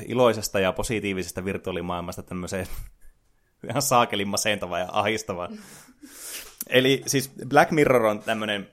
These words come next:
niille, jotka eivät ole tätä nähnyt, on kyllä, kyllä mä uskon,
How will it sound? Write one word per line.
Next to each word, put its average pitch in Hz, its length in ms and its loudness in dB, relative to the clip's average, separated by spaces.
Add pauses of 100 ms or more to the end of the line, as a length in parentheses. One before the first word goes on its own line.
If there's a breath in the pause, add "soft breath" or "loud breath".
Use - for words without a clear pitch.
(200)
niille, 117 240 2 (240 loud breath)
jotka 104 300 -4
eivät 123 260 4
ole 101 160 0
tätä 98 180 -4
nähnyt, 107 320 -2
on 101 100 -6
kyllä, 98 200 0 (540)
kyllä 113 120 -6
mä 110 100 2
uskon, 110 140 -4